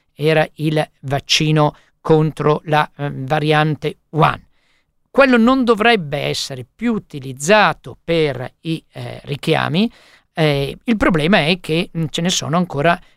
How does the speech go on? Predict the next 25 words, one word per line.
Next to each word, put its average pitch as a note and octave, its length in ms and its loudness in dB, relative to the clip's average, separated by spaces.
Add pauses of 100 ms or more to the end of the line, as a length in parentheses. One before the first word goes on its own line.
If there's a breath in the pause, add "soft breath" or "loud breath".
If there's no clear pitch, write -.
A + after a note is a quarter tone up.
(120)
milioni F3 720 4
di D#3+ 200 -2
dosi, - 480 -4 (300)
e - 200 -14 (240)
che, B3+ 360 0 (1120)
diciamo F3 480 0
così, - 300 -8 (120)
può C#4 160 0
essere - 360 -4
che F#3+ 140 -8
tentano F3+ 420 0
di E3 80 0
essere, D#3 400 0 (240 loud breath)
che - 100 -4
il, D#3+ 240 0
le, D3+ 280 2
le D3 240 -6
istituzioni F3+ 640 0
tentino E3 380 -2
di D#3+ 240 2 (120 soft breath)
smaltirle D3+ 920 0 (300)
proponendoli, - 840 -4
e - 120 -4
questo - 460 -10 (200)
non D#3 380 0